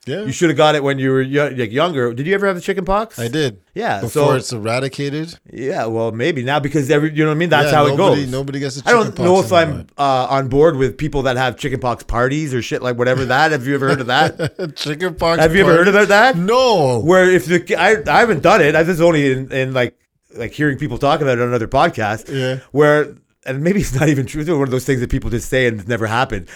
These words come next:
Speaker 2: But, like, some kid in the neighborhood will get chicken pox, right? Like, so, so say a Kai's, so you say, "Fuck, maybe I'll just let Kai get over this chicken pox now."
Speaker 1: Yeah.
Speaker 2: And so you just have him have a chicken pox party. And everybody gets their chicken pox over with
Speaker 1: Yeah,
Speaker 2: instead
Speaker 1: yeah.
Speaker 2: of, like, pussyfooting around it.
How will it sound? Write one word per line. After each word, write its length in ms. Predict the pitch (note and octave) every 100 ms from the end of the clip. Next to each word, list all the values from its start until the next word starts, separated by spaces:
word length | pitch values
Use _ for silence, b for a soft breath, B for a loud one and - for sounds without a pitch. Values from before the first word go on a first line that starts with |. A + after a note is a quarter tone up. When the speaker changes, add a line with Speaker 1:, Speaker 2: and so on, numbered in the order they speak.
| B B
Speaker 2:
But, 160 | - E3
like, 160 | D#3+ D#3+
some 180 | F#3+
kid 200 | F#3+ G3+
in 40 | F3
the 80 | D#3
neighborhood 480 | F3 F3+ D3 C#3
will 120 | C3+ C3
get 200 | C#3+ -
chicken 260 | F#3+ F3+
pox, 580 | - G2 F#2 - - - _ _ _ _ _ -
right? 280 | C3+ G3 B2+
Like, 140 | B2+
so, 280 | D#3 C#3+ C3+
so 160 | -
say 420 | C#3 G3 F3+ D#3+ G#2
a 80 | C#3+
Kai's, 480 | D3+ E3 E3 - - -
so 140 | E3
you 260 | D#3 F3+ D#3+
say, 220 | - D#3
"Fuck, 380 | - - - - _ _ _ -
maybe 200 | F#3 G#3
I'll 60 | D#3+
just 160 | D#3+
let 240 | F3 A2+ -
Kai 200 | D#3+ D#3+
get 160 | D3 D3
over 220 | D3+ C#3
this 140 | A#2+
chicken 240 | - E3+ C#3+
pox 240 | B2 A2+
now." 420 | C#3 D#3 G#2 D2 - -
Speaker 1:
Yeah. 260 | A2+ A2+ B2
Speaker 2:
And 80 | -
so 120 | D3+
you 120 | D3
just 180 | D3+ -
have 260 | D3+ D#3+
him 120 | D3 C#3+
have 200 | D3 B2+
a 40 |
chicken 260 | - A#3 C#3+
pox 240 | C3 B2
party. 440 | A#2+ A#2+ G#2 E2 _ _ _ _ A#2
And 80 |
everybody 360 | C#3+ D#3+ E3 E3
gets 240 | A#2+ E3
their 100 | D#3+
chicken 240 | C#3+ F3 D3
pox 200 | D3+ C#3+
over 300 | F3 F3+ C#3+
with 380 | A#2 A2 G2 -
Speaker 1:
Yeah, 240 | C3+ C#3+
Speaker 2:
instead 300 | D3 - F3 D#3+
Speaker 1:
yeah. 60 |
Speaker 2:
of, 80 | B2+
like, 240 | D3 C#3+
pussyfooting 540 | - E3 D#3+ - E3+ C3+
around 340 | C#3 E3+ C#3
it. 160 | F#2